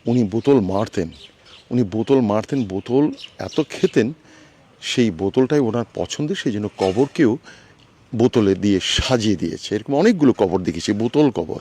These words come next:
কি সুন্দর একটি গাছ, নাম না জানা। আর এটা হচ্ছে ওদের উলু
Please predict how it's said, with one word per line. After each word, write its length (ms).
কি 100
সুন্দর 720
একটি 220
গাছ, 520
নাম 340
না 120
জানা। 320
আর 100
এটা 220
হচ্ছে 320
ওদের 220
উলু 460